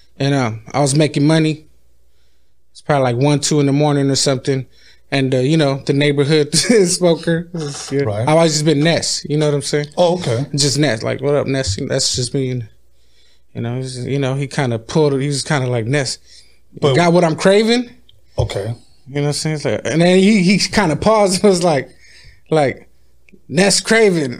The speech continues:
Speaker 1: that's tight." I was like, you know, I was like, "Shut the fuck up. You got, you got some money or what?" You know what I'm saying?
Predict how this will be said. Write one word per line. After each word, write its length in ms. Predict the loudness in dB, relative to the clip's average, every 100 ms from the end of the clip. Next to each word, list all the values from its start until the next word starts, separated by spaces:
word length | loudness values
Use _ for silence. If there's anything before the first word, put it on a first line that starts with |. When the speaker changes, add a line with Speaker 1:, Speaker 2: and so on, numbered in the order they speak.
| -8
Speaker 1:
that's 320 | -2 0 2 2
tight." 340 | 2 2 0
I 100 | 0
was 80 | -2
like, 160 | -4 -6
you 100 | -8
know, 120 | -6
I 100 | -8
was 160 | -10 -10
like, 200 | -12 -10
"Shut 220 | -4 -2
the 60 | -2
fuck 260 | -2 -2 0
up. 120 | 0
You 60 | 0
got, 80 | 0
you 100 | 0
got 140 | 0
some 140 | 2 2
money 200 | 2 2
or 60 |
what?" 240 | 2 0 -2
You 100 | 0
know 80 | 2
what 60 |
I'm 40 | 0
saying? 300 | -2 -4